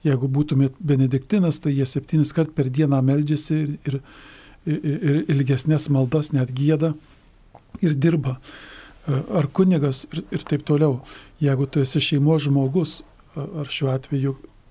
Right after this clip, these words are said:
daugelis jūsų Marijos radijo klausytojų, tie žmonės vyresni namuose, gražu, kad branginate maldą, bet, e, n-,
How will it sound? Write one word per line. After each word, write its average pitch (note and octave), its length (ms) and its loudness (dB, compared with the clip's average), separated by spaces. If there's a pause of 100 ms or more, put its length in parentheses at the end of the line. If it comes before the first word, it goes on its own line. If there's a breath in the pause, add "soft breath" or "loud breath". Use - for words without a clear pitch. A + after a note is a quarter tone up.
daugelis C#3 540 0
jūsų D3 260 0
Marijos C#3+ 320 2
radijo C#3 240 0
klausytojų, C#3 640 0 (160)
tie C#3 160 0
žmonės C3+ 520 2
vyresni C#3+ 440 2
namuose, C3+ 560 0 (1080 loud breath)
gražu, D3+ 400 0
kad D3+ 160 0
branginate D3 640 2
maldą, C#3+ 400 2
bet, D3 220 -4 (640 loud breath)
e, C#3+ 120 -2 (260)
n-, C#3+ 320 0